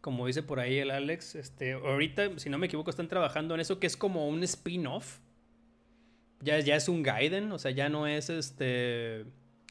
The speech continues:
ya, ya no se, ya no se trata de, de la historia de Haruo ni de, ni de Akira, Akira Ono. O sea, ya, ya es otro, ya es,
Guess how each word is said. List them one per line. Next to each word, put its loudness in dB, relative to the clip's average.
ya, -6
ya 2
no 2
se, 2
ya 2
no 0
se 0
trata 0
de, -2
de -8
la -10
historia -2
de 0
Haruo 0
ni -4
de, -10
ni -4
de 0
Akira, -4
Akira -4
Ono. -6
O -20
sea, 0
ya, 2
ya 4
es 0
otro, -2
ya 2
es, 0